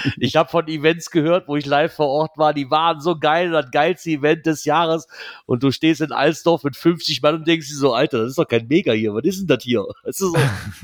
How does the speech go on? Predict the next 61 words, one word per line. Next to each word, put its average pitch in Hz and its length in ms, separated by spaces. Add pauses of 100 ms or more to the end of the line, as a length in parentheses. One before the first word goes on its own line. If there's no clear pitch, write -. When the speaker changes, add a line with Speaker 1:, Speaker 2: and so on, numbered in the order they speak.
(100)
Speaker 1:
ich - 340
Speaker 2:
Ja, 113 100
Speaker 1:
das 135 100
Speaker 2:
gut, - 20
Speaker 1:
überhaupt 127 200
Speaker 2:
mehr 127 100
Speaker 1:
noch 117 40
sagen 143 280
oder 208 100
krieg 202 100
ich 190 60
den 202 100
Anwalt 165 320
wieder 120 140
auf 117 120
den 104 100
Hals 117 260
gehetzt? 113 320
Da 113 60
muss 170 100
ich 160 40
mich 135 100
noch 127 120
kurz 160 160
drüber 160 180
informieren. 151 460
Speaker 2:
Ja, 135 40
du 135 80
hattest, 107 240
Speaker 1:
Warte. 98 120
Speaker 2:
du 107 60
hast 110 100
auf 107 120
jeden 123 120
Fall 127 120
per 110 140
mehr 104 140
Speaker 1:
Ja. 131 60
Speaker 2:
Leute 127 260
gehabt. 110 220
Du 87 40
siehst 107 160
ja 139 120
ein - 0
Speaker 1:
Ja. 143 60 (180)
Speaker 2:
Foto, 123 80
wo 104 180
die 104 180
an 101 200
so 101 80
einem 95 80
Raum 98 320
drin 107 160
sitzt, 101 200
wo 101 60
du 92 60
ein - 40
paar 87 120
mehr 85 200
siehst, 85 240
ne? 92 80